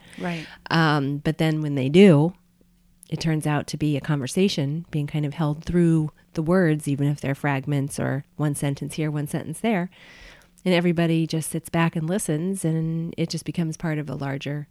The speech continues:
Speaker 2: conversation.
Speaker 1: Mm-hmm. So tell me, um,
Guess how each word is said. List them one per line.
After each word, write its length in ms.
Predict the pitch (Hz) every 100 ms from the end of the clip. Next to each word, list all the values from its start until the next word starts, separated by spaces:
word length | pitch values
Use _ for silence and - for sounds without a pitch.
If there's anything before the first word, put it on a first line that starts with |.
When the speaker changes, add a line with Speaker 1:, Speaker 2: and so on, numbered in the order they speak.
| -
Speaker 2:
conversation. 640 | 175 147 143 139 - - - -
Speaker 1:
Mm-hmm. 300 | 208 190 208 262 -
So 100 | 233
tell 220 | 233 262
me, 220 | 302 294 - - - - -
um, 420 | 202 202 185 170